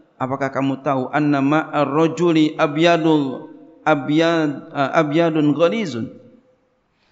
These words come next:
Apakah kamu tahu bahwasanya air mani laki-laki, ya? Air mani laki-laki itu, ya, hal ta'lamun, apakah kamu tahu bahwasanya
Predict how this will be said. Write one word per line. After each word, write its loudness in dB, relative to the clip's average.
Apakah -4
kamu -6
tahu -2
bahwasanya -2
air 0
mani 2
laki-laki, -2
ya? -8
Air 0
mani 2
laki-laki -2
itu, -8
ya, -10
hal -4
ta'lamun, -4
apakah -4
kamu -6
tahu -2
bahwasanya -2